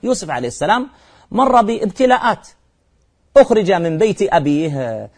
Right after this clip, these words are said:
آه، على حين، آه، غرة بخديعة ومكر و-، وكذب من، من إخوانه وهو طفل صغير، ثم ب-،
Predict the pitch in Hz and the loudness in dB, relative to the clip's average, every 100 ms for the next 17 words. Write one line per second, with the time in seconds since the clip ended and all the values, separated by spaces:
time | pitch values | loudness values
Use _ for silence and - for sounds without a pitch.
0 | _ _ - 117 - 117 - - 151 175 | _ _ -12 -10 -10 -12 -12 -4 0 2
1 | - 208 196 147 - 139 127 135 202 165 | 2 0 0 -4 -4 -4 -2 2 2 4
2 | 139 175 156 _ _ - 135 185 - - | 0 0 -4 _ _ -10 -2 0 -2 2
3 | 190 185 180 135 165 131 131 175 - 160 | 2 4 0 0 -2 -2 -2 -4 -2 -4
4 | 135 131 131 123 131 123 117 117 117 117 | -4 -4 -4 -4 -4 -4 -6 -6 -8 -2
5 | 196 175 123 135 120 - _ - 131 147 | 0 0 -2 -4 -6 -10 _ -8 -6 -6
6 | - 170 165 135 135 196 254 _ _ - | -4 0 0 0 -2 -6 -8 _ _ -8
7 | - 220 214 214 226 196 180 185 156 131 | 0 2 2 0 -4 -6 -6 -6 -6 -8
8 | _ _ _ _ _ _ _ 240 240 214 | _ _ _ _ _ _ _ 0 2 2
9 | 220 | 0